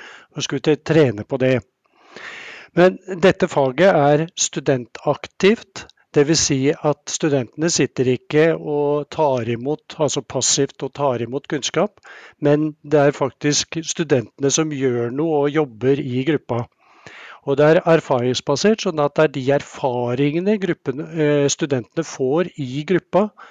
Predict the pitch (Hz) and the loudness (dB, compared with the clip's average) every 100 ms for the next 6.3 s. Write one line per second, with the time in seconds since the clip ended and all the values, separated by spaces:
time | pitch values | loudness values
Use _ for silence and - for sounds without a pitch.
0 | - - 160 165 175 185 160 - 123 113 | -12 -6 -2 0 0 0 -4 -4 -8 -6
1 | - 139 143 151 - 123 123 143 139 110 | -8 -6 -6 -6 -6 -4 -2 2 2 2
2 | 110 117 127 101 _ _ _ - - - | -2 -2 -4 -6 _ _ _ -20 -20 -20
3 | - - 147 160 151 175 196 165 127 131 | -18 -4 2 6 6 4 6 4 4 -4
4 | 120 117 180 202 147 135 135 - 175 147 | -4 -2 0 2 2 2 0 -4 -2 0
5 | 127 - 139 139 - 156 160 139 110 _ | -2 -6 -6 -4 -2 -2 2 0 -2 _
6 | - 139 160 | -4 0 0